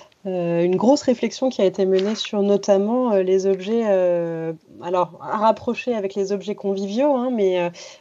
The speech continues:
euh, les objets des communautés et notamment les bancs. Euh, donc évidemment, je pense à l'exposition Utopian Benches. Euh, donc finalement, euh, pour, en tout cas, euh, si,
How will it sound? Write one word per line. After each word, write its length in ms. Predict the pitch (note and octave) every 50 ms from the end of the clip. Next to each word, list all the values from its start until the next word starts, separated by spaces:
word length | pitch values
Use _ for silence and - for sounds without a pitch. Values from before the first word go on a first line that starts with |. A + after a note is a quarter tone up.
| _ -
euh, 160 | F3+ F3+ F3 F3
les 280 | F3 F3 F3+ F3+ F3+
objets 260 | G#3 F#3+ G3 A#3+ B3+
des 120 | G3+ G3 F#3+
communautés 600 | G3 A3 F#3+ G3 G3+ G3 G3+ G3+ G3+ - C#4 C4+
et 40 | A3+
notamment 380 | G#3 G3 G3+ F#3+ F#3+ G3 G3
les 160 | G3 G3 G3+
bancs. 260 | F#3+ G3 A3+ A#3+ A#3+ A#3+ _ _ _ - - - - - - _ -
Euh, 460 | F3 E3+ E3+ E3+ E3 E3 E3 E3 E3
donc 240 | E3+ E3+ E3+ E3+ -
évidemment, 420 | F3+ F3 F3+ E3+ F#3 F3+ F#3 G3
je 80 | F#3+ -
pense 240 | - G3 F#3+ - F#3+
à 140 | F3+ F3
l'exposition 480 | E3+ F3+ - - - F#3+ F#3 - G#3 G3
Utopian 640 | F#3+ F#3+ G3+ F#3+ G3 - G3 F#3 F#3 F3+ F3 F3+ F3
Benches. 340 | F#3+ F#3+ F#3+ F3+ - - C#4+ D4 C4 A3+ G#3 - - - - - - - - _ G3
Euh, 920 | F#3+ F#3 F#3 F3+ F3+ F3+ F3+ F3+ F#3 F#3 F3+ F3+ F3+ F3+ F3 E3+ E3+ D#3 D#3 F3+
donc 260 | G3 G#3 G#3 G#3+ G#3+ - - - - - - - - F#3+ F3+
finalement, 680 | - - - A#3+ A#3+ A#3 A3+ A3+ A#3 C#4 D#4+ D#4+ C#4 A3+
euh, 220 | G#3 G3+ G3 G3
pour, 200 | G3 - A3+ G3+ G#3 G#3+ -
en 120 | - G#3
tout 120 | G3+ G#3+
cas, 360 | G3 C#4 C#4+ D4+ D4 C4 G#3+ G3+
euh, 40 | G3
si, 500 | - - - - - D4+ D4+ D4+ C#4+ C4